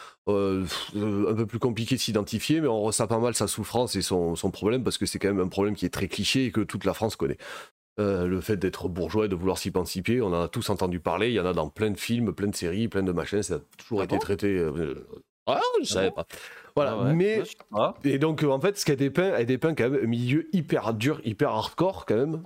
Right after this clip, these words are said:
Speaker 2: Mais
Speaker 1: même
Speaker 2: la
Speaker 1: si
Speaker 2: vie, quoi, finalement,
Speaker 1: va-, la
Speaker 2: quand on y
Speaker 1: vie.
Speaker 2: pense, non ?
Speaker 1: La vie, parce que c'est-à-dire qu'on peut effectivement
Speaker 2: <laughs>
Speaker 1: prendre, prendre cet angle de vue où effectivement, si t'as envie de démolir la série, on peut la démolir dans ce sens-là, c'est-à-dire que effectivement, tu prends l'avis de n'importe qui, si tu la tournes sous le bon angle, t'as exactement la même chose.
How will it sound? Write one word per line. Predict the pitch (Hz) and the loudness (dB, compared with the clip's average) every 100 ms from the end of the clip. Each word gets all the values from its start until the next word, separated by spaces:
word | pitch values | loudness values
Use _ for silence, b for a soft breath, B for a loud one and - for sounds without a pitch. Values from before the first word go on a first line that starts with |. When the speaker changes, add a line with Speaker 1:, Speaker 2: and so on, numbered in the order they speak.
| - | 0
Speaker 2:
Mais | 117 | 4
Speaker 1:
même | 127 | 6
Speaker 2:
la | 143 | 6
Speaker 1:
si | 143 | 4
Speaker 2:
vie, | 123 | 6
quoi, | 131 110 | 4 4
finalement, | - 113 120 123 123 | 0 2 4 4 4
Speaker 1:
va-, | 143 | 2
la | 139 151 | 2 2
Speaker 2:
quand | |
on | 113 | 2
y | |
Speaker 1:
vie. | 123 | 0
Speaker 2:
pense, | 117 110 131 | -2 -4 0
non ? | 151 | 2
Speaker 1:
La | 139 | 2
vie, | 180 226 190 | 2 0 0
parce | 135 | 0
que | - | 0
c'est-à-dire | 151 151 | 0 2
qu'on | 143 147 | 2 2
peut | 190 | 0
effectivement | 147 143 - 180 185 | 2 0 2 2 4
Speaker 2:
<laughs> | |
Speaker 1:
prendre, | 127 156 135 98 | 4 2 2 0
prendre | 123 139 | 0 0
cet | 113 123 | 0 0
angle | 123 104 | 2 2
de | 107 | 2
vue | 156 | 2
où | 127 | 0
effectivement, | 95 98 127 143 | 0 0 0 0
si | - | 0
t'as | 107 | -2
envie | 107 | 0
de | 104 | 0
démolir | 117 117 117 | 2 2 2
la | 92 | 0
série, | - 117 143 | 0 0 0
on | |
peut | 107 | 2
la | 104 | 2
démolir | 98 107 117 98 | 2 2 2 2
dans | 123 | 0
ce | |
sens-là, | 110 92 135 | 0 0 0
c'est-à-dire | 151 98 92 117 - | 0 0 2 0 0
que | 110 B B B | -2 B B B
effectivement, | - 110 110 160 | -4 -2 0 0
tu | 135 | 0
prends | - 107 117 - | -2 0 0 2
l'avis | 110 123 143 | 0 2 2
de | 107 | 2
n'importe | 120 143 110 98 | 2 0 0 -2
qui, | 185 | -2
si | - 117 | -6 -4
tu | 120 | 0
la | 113 | 2
tournes | 156 135 | 0 0
sous | 120 | 0
le | |
bon | 104 107 | 2 2
angle, | 160 156 | 2 0
t'as | 135 139 | 2 0
exactement | - 110 123 117 143 | 0 0 0 2 2
la | 127 | 0
même | 101 | 0
chose. | 76 | -2